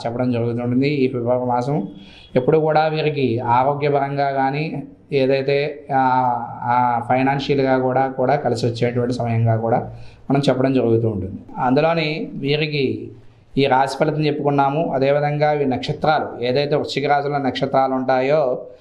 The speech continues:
ఆ నక్షత్రాల గురించి మనం ఇప్పుడు చెప్పుకోవడం జరుగుతూ ఉంటుంది.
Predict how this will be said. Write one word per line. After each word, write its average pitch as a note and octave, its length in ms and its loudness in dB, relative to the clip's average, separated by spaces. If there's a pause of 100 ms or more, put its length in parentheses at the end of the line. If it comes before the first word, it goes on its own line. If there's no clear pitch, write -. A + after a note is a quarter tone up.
(240)
ఆ C#3+ 100 4
నక్షత్రాల D3+ 560 0
గురించి D3+ 160 -2
మనం C#3+ 160 0
ఇప్పుడు B2+ 180 -2
చెప్పుకోవడం C3+ 480 0
జరుగుతూ B2+ 360 0
ఉంటుంది. B2+ 560 0